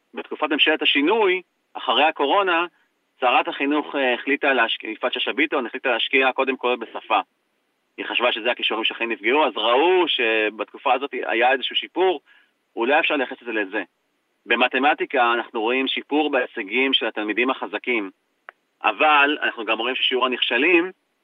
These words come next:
עלה מאוד, עלה לשלושים ושבעה אחוז מסך התלמידים בישראל, שלושים ושבעה אחוז מהם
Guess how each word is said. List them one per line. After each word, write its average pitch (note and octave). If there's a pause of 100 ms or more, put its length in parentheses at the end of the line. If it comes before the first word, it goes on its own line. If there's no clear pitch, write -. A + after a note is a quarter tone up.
(140)
עלה A#2+
מאוד, A#2
עלה B2+
לשלושים A2+
ושבעה A2
אחוז A2 (500)
מסך G2+
התלמידים A2
בישראל, A2+
שלושים -
ושבעה A2+
אחוז C3+
מהם D#3+